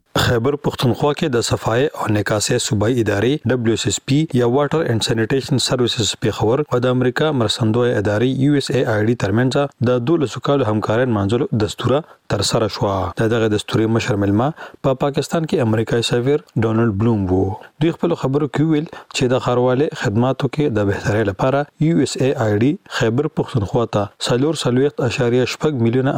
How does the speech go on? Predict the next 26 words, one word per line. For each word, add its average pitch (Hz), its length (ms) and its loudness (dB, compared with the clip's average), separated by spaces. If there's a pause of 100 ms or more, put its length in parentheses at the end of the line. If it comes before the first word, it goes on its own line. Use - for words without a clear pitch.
امریکایي 107 460 0
ډالر 110 360 0
امداد 101 340 0
ورکړی، 151 340 0 (140)
چې 127 160 -4
پکې - 180 -4 (140)
پاکې 143 340 0
د 98 120 0
څښلو 107 280 0
اوبو، 113 220 0 (240)
د 127 160 2
ډیرانونو 135 280 2
لرې 107 460 0
کولو 127 300 2 (140)
او 113 120 2
د 117 140 0
صفای 135 260 0
نوې 147 240 2
مشینري 110 420 0 (120)
هم 143 180 0
شامله 98 400 0
ده. 92 80 0 (240)
دوی 104 160 2
زیاته 120 240 0
کړه، - 420 -2
راتلونکي 160 380 0